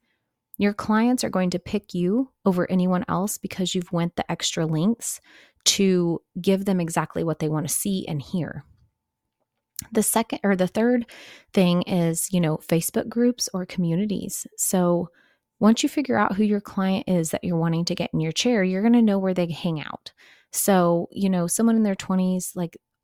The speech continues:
college websites, there's, you know, um,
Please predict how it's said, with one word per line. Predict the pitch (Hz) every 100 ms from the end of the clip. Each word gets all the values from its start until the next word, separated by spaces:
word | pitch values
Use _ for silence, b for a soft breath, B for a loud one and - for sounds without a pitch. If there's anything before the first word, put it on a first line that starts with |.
| _
college | - 202 202 196
websites, | 202 196 190 - 180 180 180 - -
there's, | 165 151 151 147 - B B B B _
you | 190
know, | 180 160 151 156
um, | 165 156 151 170 180